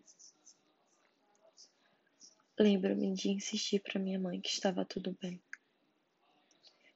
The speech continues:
Que o urso novo me satisfazia tanto quanto o que eu perdi naquela casa da praia. Mentira. Eu mentia constantemente, era uma boa mentirosa.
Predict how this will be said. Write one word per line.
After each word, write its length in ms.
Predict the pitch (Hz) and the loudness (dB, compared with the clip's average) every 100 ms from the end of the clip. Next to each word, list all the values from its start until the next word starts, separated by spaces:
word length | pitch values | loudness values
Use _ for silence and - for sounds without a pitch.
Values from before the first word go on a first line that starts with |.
| _ _ | _ _
Que 180 | - 240 | 6 6
o 40 | |
urso 240 | 202 - 220 | 6 2 2
novo 240 | 220 208 | 2 2
me 120 | 214 | 2
satisfazia 760 | 214 214 208 - 214 202 - 196 | 0 -2 -2 -4 -4 -2 -2 -4
tanto 280 | - 208 - | -2 -4 -4
quanto 280 | - 208 - | -2 -2 -4
o 60 | |
que 100 | - | -4
eu 60 | 196 | -2
perdi 320 | - 196 190 | 0 0 0
naquela 400 | 185 185 190 185 | -2 -2 -4 -4
casa 240 | 185 180 175 | -4 -4 -4
da 120 | 180 | -6
praia. 380 | - - 170 175 - - _ _ _ _ _ _ - - _ - - _ _ _ - | -6 -8 -10 -12 -18 -20 _ _ _ _ _ _ -20 -20 _ -20 -20 _ _ _ -4
Mentira. 640 | 185 190 - - 175 - - - _ _ _ - _ _ _ _ _ - _ _ _ _ _ _ _ _ _ | -2 -2 -6 -6 -6 -10 -20 -20 _ _ _ -20 _ _ _ _ _ -20 _ _ _ _ _ _ _ _ _
Eu 100 | 220 | 2
mentia 380 | 208 202 202 196 | 4 4 2 0
constantemente, 880 | - 202 - 202 - 190 180 190 185 | 2 0 0 -2 -2 -2 -2 -2 -2
era 120 | 180 | -2
uma 120 | 180 | -2
boa 180 | 175 185 | -2 -2
mentirosa. 680 | 185 185 - 180 170 170 | -2 -4 -6 -6 -6 -10